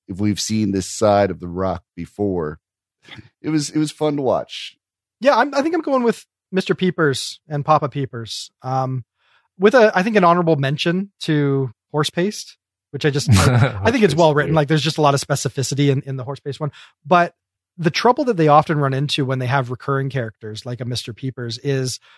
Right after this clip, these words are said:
Speaker 2: finding ways to integrate the host organically and, and figure out a new gear for the, the sketch. And you just sort of make everything come together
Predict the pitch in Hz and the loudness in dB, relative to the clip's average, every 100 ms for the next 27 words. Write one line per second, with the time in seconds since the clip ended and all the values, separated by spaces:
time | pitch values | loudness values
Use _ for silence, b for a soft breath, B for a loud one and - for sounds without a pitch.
0 | b - 175 180 160 151 - 147 151 135 | b 2 4 4 4 2 0 -4 -4 0
1 | 139 113 127 139 127 - 139 127 123 131 | -2 0 -2 0 -2 -6 -6 -6 -4 -4
2 | 135 143 135 131 131 139 131 131 - 175 | -4 -2 -2 -2 -4 -4 -6 -6 -2 0
3 | 160 156 143 135 - 143 143 143 120 139 | 4 4 4 0 -6 -2 0 0 0 2
4 | 147 143 _ _ _ - 143 143 131 139 | 2 0 _ _ _ -2 2 2 2 -4
5 | - - 143 - - - _ _ _ - | -4 -2 -2 -2 -6 -8 _ _ _ -6
6 | 139 135 131 131 170 160 151 170 - 180 | -2 -2 -4 -8 -6 -6 0 0 2 2
7 | 156 139 147 147 135 143 143 139 135 - | 2 2 0 0 -2 -2 -2 -4 -4 -2
8 | 143 135 131 131 131 135 | 0 -2 -2 -2 0 -2